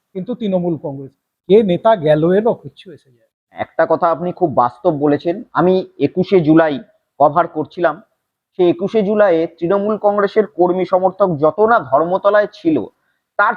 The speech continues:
Speaker 2: থেকে একাধিক কর্মী সমর্থক আমরা দেখেছি যে বাইরে ঘোরাফেরা করছেন, মানে তারা ভেতরে প্রবেশ করতে পারেনি। উল্টো দিকে ঠিক সাত, আহ, তিন থেকে চার দিন আগে আমরা দেখলাম দুর্গাপুরে প্রধানমন্ত্রীর সভা হয়েছিল, সেই পরিমাণে কিন্তু একটা হাইপ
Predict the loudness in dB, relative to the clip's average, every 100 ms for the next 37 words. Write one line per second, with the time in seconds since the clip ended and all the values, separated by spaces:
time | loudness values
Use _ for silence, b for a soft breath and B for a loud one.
0 | -4 0 0 0 -2 0 0 -2 -4 -2
1 | -2 -2 -2 -4 0 0 2 2 2 0
2 | -4 -6 -8 -10 -8 -2 0 2 4 2
3 | 0 _ _ _ 0 0 2 0 0 -2
4 | -4 -2 -2 0 0 0 -4 -12 -4 -2
5 | 0 2 2 0 -2 -4 -2 -2 -2 -2
6 | 2 2 2 0 -2 -6 -18 _ _ _
7 | _ _ -2 -2 -4 -4 -4 -2 0 2
8 | 4 2 0 -4 -6 -2 0 0 0 -2
9 | -2 -4 -4 -4 -8 _ _ _ _ _
10 | _ _ _ -6 -2 -2 -2 -2 -2 0
11 | 0 0 -4 -4 -4 -4 -2 -4 -6 -8
12 | -4 0 0 -2 -8 -10 -12 -4 -4 -2
13 | -2 0 -2 -6 -4 -4 -2 -4 0 -2
14 | -2